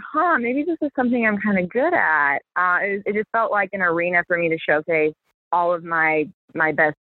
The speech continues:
skills, public speaking, dancing. Um, that's how I got started in pageants, and I really credit that program for a lot of my success in pageants. But I pretty much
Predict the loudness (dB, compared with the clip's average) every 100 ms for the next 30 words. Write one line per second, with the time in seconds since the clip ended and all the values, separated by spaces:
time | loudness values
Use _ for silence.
0 | -4 -2 0 -2 -4 -2 -2 -2 -2 -2
1 | 0 0 2 2 2 0 0 0 2 0
2 | 0 -2 -2 -2 0 0 -2 -8 -10 -20
3 | -6 -2 0 0 -2 0 0 -2 _ 0
4 | 0 -2 -6 -2 0 0 -2 0 2 2
5 | 0 -2 -6 -2 0 2 0 -2 -6 -2
6 | 0 2 0 -6 _ _ -8 0 0 2
7 | 2 4 2 0 -6 -2 2 2 2 2
8 | 2 0 0 -2 0 2 0 0 -4 0
9 | 0 -2 -6 -4 0 0 -2 -6 -2 0
10 | 0 -2 -2 2 0 0 -2 0 2 0
11 | 0